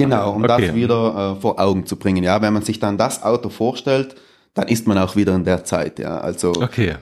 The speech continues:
Speaker 1: Autofan bin ich eigentlich absolut nicht.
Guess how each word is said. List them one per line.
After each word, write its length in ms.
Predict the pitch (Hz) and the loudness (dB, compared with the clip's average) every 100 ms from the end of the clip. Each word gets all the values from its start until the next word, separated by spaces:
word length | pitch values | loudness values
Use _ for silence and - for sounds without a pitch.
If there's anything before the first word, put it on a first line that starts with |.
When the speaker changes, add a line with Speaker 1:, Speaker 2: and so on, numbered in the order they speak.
| - - | -12 -2
Speaker 1:
Autofan 600 | 120 120 113 117 113 110 | -2 0 0 2 2 2
bin 120 | 98 | 0
ich 160 | 92 90 | -2 -4
eigentlich 400 | 95 95 101 - - _ _ _ _ | -2 -2 -6 -14 -16 _ _ _ _
absolut 520 | 117 - - 98 98 107 | -10 -6 0 0 2 0
nicht. 380 | 95 - - | 0 -4 -16